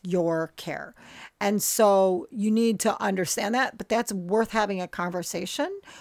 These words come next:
with your doctor about. If you want information to be restricted,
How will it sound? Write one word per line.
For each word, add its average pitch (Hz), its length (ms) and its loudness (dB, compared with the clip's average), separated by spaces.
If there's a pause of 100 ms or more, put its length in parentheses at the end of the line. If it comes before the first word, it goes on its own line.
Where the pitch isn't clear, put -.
(120)
with 202 160 0
your 185 140 0
doctor 190 460 2
about. 175 500 4 (640)
If 202 160 -2
you 190 100 2
want 214 340 6
information 254 460 0
to 247 80 0
be 247 140 -2
restricted, 262 720 4